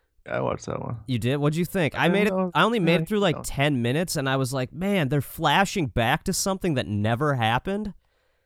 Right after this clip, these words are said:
Speaker 2: and just
Speaker 1: <laughs>
Speaker 2: turned it off. Like, that's one of my biggest pet peeves, is when they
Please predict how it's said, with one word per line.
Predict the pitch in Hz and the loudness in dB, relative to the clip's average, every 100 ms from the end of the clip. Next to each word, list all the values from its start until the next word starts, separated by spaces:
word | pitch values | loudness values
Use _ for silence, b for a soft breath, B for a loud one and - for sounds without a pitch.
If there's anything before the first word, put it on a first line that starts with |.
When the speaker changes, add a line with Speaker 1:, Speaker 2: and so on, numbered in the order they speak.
| - | 2
Speaker 2:
and | 165 135 139 | 4 6 4
just | 123 - | 4 2
Speaker 1:
<laughs> | |
Speaker 2:
turned | 135 127 | 0 2
it | 110 | 0
off. | 104 95 - | 0 -2 -4
Like, | 127 127 | -4 2
that's | 165 165 | 2 4
one | 185 | 2
of | |
my | 160 | 2
biggest | 123 135 127 - | 0 0 0 0
pet | 135 107 | -2 -2
peeves, | - 110 92 | -2 -2 -2
is | 104 101 | -2 -2
when | 117 | -2
they | 117 | -2